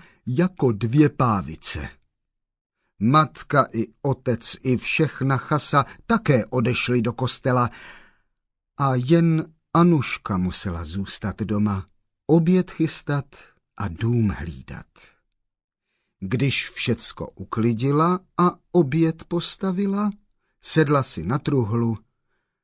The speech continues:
a plakala. „Ach, Bože, kdybych mohla také jednou do toho božího kostela jíti. Je prý tam jako v nebi.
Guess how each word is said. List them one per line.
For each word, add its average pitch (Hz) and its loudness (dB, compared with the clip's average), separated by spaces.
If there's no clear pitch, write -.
a 135 0
plakala. 64 -10
„Ach, 185 4
Bože, 139 2
kdybych 143 0
mohla 143 2
také 131 0
jednou 110 0
do 107 -2
toho 113 -2
božího 123 -2
kostela 123 -4
jíti. 110 -6
Je 120 2
prý 127 0
tam 131 0
jako 135 -2
v 127 -2
nebi. 135 -2